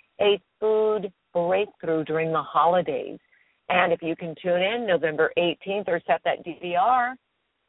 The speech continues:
join us for the Doctor Oz Show as we create a food breakthrough with Natalie, who's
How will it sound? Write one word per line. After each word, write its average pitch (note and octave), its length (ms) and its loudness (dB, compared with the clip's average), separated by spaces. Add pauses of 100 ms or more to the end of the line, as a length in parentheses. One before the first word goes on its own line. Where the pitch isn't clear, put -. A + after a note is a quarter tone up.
(260)
join G#3 340 -2
us G#3 220 -6
for F#3 140 -6
the E3+ 80 -8
Doctor D#3 480 -8
Oz D#3 280 -8 (160)
Show C3 540 -10 (300)
as F3+ 240 0
we F3+ 100 -4 (100)
create E3+ 220 -2
a E3 160 -6
food F3 280 -6
breakthrough E3+ 680 -2
with C#3+ 180 -4
Natalie, D#3 1300 -2
who's C#3+ 220 -6